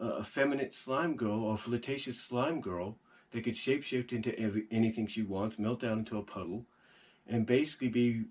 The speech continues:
very flirtatious with not just male but females, kind of be bisexual. You know, they could do that if they wanted to, and I know that would cause someone like Neon and other Doctor Who fans to go off as well. But again, they have the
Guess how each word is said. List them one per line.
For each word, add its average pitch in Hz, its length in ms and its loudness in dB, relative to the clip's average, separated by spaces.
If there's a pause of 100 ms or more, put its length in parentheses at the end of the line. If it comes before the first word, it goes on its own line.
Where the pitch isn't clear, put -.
very 123 240 4
flirtatious 123 760 0
with 117 100 0
not 120 180 0
just 113 200 -4
male 120 280 4
but 117 180 -4
females, - 680 -4 (200)
kind 123 180 2
of 113 60 0
be 123 120 2
bisexual. 113 800 -4 (1900)
You 143 120 4
know, 135 100 8
they 156 160 4
could - 180 0
do 208 160 4
that 160 180 4
if 127 100 -4
they 131 80 0
wanted 147 380 0
to, 131 200 2
and 135 160 2
I 147 80 2
know 160 360 0
that - 340 2
would 120 240 -4
cause 107 340 -2
someone 110 300 4
like 107 220 2
Neon 110 440 2
and 104 100 2
other 104 200 -2
Doctor 107 300 -4
Who 113 160 0
fans 113 320 0
to 120 80 0
go 117 200 2
off 120 200 -4
as 127 120 -6
well. 156 460 0 (580)
But 127 260 0
again, 147 460 0
they 127 160 2
have 135 360 -2
the 123 180 -2